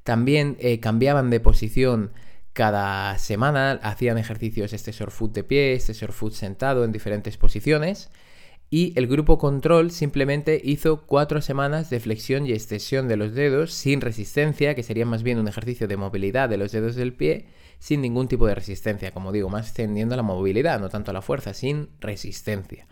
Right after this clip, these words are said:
Y claro, vemos diferencias muy claras, ¿no? Tenemos un grupo control que no está haciendo nada que conlleve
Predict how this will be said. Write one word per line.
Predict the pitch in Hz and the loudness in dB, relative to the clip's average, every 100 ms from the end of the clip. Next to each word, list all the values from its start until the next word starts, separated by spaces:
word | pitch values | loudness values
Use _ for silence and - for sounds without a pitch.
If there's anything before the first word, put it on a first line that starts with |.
| - - - - - - - - - - - - - | -20 -20 -20 -20 -20 -20 -20 -20 -20 -20 -20 -12 -8
Y | 123 | -2
claro, | 147 120 - - - | 0 0 -2 -10 -10
vemos | 113 120 | -8 -6
diferencias | 117 110 101 95 95 | -6 -6 -8 -8 -8
muy | 101 | -6
claras, | 165 165 101 | -2 0 0
¿no? | 127 | -4
Tenemos | 120 101 107 | -4 -8 -6
un | 113 | -4
grupo | 107 110 107 | -4 -4 -4
control | 107 107 143 117 92 | -4 -2 0 0 -2
que | 98 | -8
no | |
está | - 101 | -8 -8
haciendo | 101 110 104 104 | -8 -6 -4 -4
nada | 123 131 92 101 - - - - _ - | -2 0 -2 -8 -14 -20 -20 -20 _ -6
que | 110 98 92 92 90 92 _ - | -4 -4 -4 -6 -8 -12 _ -10
conlleve | 98 95 127 123 101 87 | -8 -2 2 2 0 -8